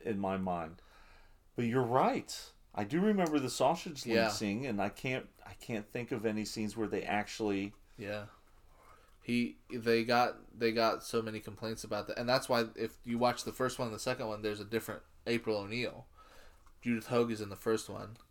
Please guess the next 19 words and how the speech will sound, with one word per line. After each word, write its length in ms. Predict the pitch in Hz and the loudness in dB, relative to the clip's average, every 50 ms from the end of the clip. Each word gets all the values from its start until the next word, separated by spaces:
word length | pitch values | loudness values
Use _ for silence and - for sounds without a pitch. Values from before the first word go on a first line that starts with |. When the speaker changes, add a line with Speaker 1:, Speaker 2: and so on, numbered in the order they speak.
| _ _ - - - - - - - - - - - | _ _ -20 -20 -20 -20 -20 -20 -20 -20 -18 -10 -4
Speaker 1:
Yeah. 360 | 123 139 170 185 160 107 87 | 0 2 4 6 6 6 4
Speaker 2:
And 120 | 101 101 98 | 4 0 -6
she 220 | - - 117 113 107 | -6 -2 -2 0 2
left 340 | 110 113 110 107 - - - | 4 4 4 4 2 -2 -6
because 440 | 107 101 - 104 98 95 104 120 - - - - - | -8 -6 -4 -6 -6 -6 -8 -14 -18 -20 -20 -20 -16
she 200 | - - - 110 | -14 -10 -10 -8
didn't 200 | 104 104 101 101 | -8 -8 -8 -6
like 220 | 101 101 98 - | -6 -6 -6 -8
the 80 | - 101 | -8 -6
way 220 | 98 98 98 98 | -4 -4 -4 -4
that 200 | 98 101 98 101 - - - - - - - - | -4 -4 -6 -6 -8 -12 -20 -20 -20 -20 -20 -12
the, 160 | - 98 95 - | -6 -6 -6 -4
it 120 | - 95 | -6 -8
was 100 | 95 - | -10 -10
too 140 | - 113 101 | -8 -8 -8
violent, 420 | 95 101 101 107 104 95 - - | -6 -4 -4 -4 -4 -6 -8 -10
basically. 540 | 90 90 - - 104 - - 104 104 107 - - _ - - - - | -10 -12 -12 -12 -14 -14 -12 -12 -12 -12 -14 -18 _ -20 -20 -10 0
Speaker 1:
Huh. 200 | - 285 214 143 | 4 6 8 8
Speaker 2:
Part, 300 | - - 147 139 131 - | 8 6 4 4 4 2